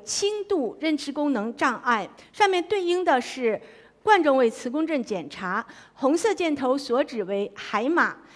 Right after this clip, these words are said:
海马是A D最先受损的脑区。M T A表示内侧颞叶萎缩，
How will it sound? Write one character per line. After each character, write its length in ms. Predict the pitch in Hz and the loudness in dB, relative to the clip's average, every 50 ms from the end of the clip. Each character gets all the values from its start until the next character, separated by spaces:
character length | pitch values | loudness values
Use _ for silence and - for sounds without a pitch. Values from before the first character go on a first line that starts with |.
| - - _ _ _ - | -20 -20 _ _ _ -14
海 240 | - - 262 285 | -2 0 2 2
马 220 | 370 415 339 262 226 | 4 2 2 0 0
是 180 | - - 285 262 - - - | 0 0 0 0 2 2 0
A 180 | 330 359 359 | 0 2 0
D 220 | 339 359 330 277 240 | 0 0 -2 -2 -2
最 280 | - - 415 392 320 | -2 -2 0 0 0
先 300 | 285 - - 359 370 381 | -2 -2 -2 -2 -2 -4
受 240 | 359 - - 330 262 | -4 -6 -4 -4 -4
损 220 | 240 - 226 175 | -4 -6 -8 -6
的 120 | 160 202 202 | -6 -4 -2
脑 200 | 208 185 - - | -2 -2 -2 -4
区。 340 | - - - 240 226 220 214 - - - - - _ _ | -8 -12 -10 -8 -8 -8 -10 -14 -20 -20 -20 -20 _ _
M 220 | - 277 330 381 403 | 4 4 4 2 0
T 140 | - - 381 | -4 -2 -2
A 100 | 381 381 | -2 -2
表 200 | 381 294 220 196 | 0 -2 -2 -2
示 360 | 208 - - 254 240 226 - - - - | -2 -2 0 2 2 2 0 -2 -4 -4
内 200 | 381 415 359 294 | -2 0 0 -2
侧 260 | 285 - 349 311 269 | -2 -2 0 0 2
颞 240 | 277 302 330 349 370 | 2 2 0 -2 -2
叶 300 | 370 359 339 254 214 - | -2 0 2 2 2 0
萎 240 | 196 202 196 175 180 | 0 -2 -4 -4 -4
缩， 340 | - - 330 294 214 - | -6 0 2 4 4 4